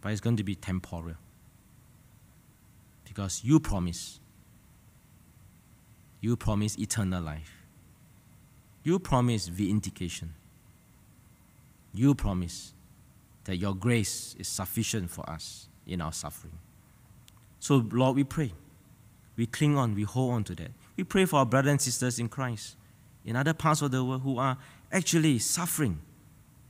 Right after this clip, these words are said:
their life being threatened. I pray too that, Lord, they will hold the letter of One Peter dear to their hearts.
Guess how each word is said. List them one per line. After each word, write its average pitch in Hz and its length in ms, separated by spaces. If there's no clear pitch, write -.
their 117 140
life 127 440
being 123 320
threatened. 92 520
I 107 120
pray 120 280
too 107 280
that, 95 120
Lord, 101 340
they 98 80
will 98 140
hold 110 480
the 95 120
letter 110 340
of 95 200
One 117 180
Peter 92 360
dear 123 300
to 101 140
their 87 120
hearts. - 500